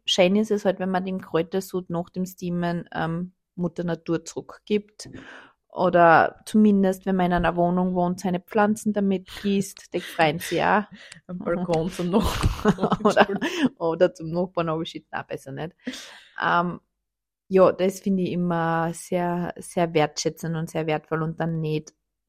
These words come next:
Speaker 1: am Klo,
Speaker 2: Ins Klo,
Speaker 1: ins
Speaker 2: ja.
Speaker 1: Klo. Also ich find's, ich find's nicht passend für, für das Ganze, aber das ist mein persönlicher Zugang, muss ich ganz ehrlich
Speaker 2: Mhm.
Speaker 1: sagen. Das muss man für sich selber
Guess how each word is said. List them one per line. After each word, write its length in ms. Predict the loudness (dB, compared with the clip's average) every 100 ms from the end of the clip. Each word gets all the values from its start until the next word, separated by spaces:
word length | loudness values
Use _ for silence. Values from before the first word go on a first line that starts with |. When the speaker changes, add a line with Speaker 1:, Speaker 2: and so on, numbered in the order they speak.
| -20 -20 _ _
Speaker 1:
am 160 | -14 -12
Klo, 120 | -10
Speaker 2:
Ins 260 | -6 -6 -8
Klo, 260 | -12 -14 -8
Speaker 1:
ins 180 | -8 -8
Speaker 2:
ja. 40 |
Speaker 1:
Klo. 360 | -8 -4 -2 -2
Also 200 | -4 0
ich 100 | -2
find's, 260 | 0 -2 -2
ich 160 | -6 -4
find's 340 | -2 -2 -4
nicht 280 | -4 -4 0
passend 460 | 0 0 -4 -10 -10
für, 460 | -6 -2 -2 -4 -10 -20 -20 _ -20
für 400 | _ -2 0 0
das 240 | -2 -8 -6
Ganze, 360 | -4 -4 -4
aber 340 | -4 -2 -2 -4 -14 _ _
das 180 | -2 0
ist 240 | -2 -4 _
mein 500 | 0 2 4 2 0
persönlicher 680 | -2 -2 0 0 -2 -4 -8
Zugang, 480 | -8 -10 -4 -2 0
muss 160 | 0 -4
ich 80 | -4
ganz 180 | -4
ehrlich 280 | -2 -2 -2
Speaker 2:
Mhm. 60 | 2
Speaker 1:
sagen. 300 | 2 2 -2 -16 -14
Das 140 | 0
muss 260 | 4 4 4
man 160 | -2 -2
für 140 | -4
sich 280 | -6 -10 -2
selber 400 | 0 2 0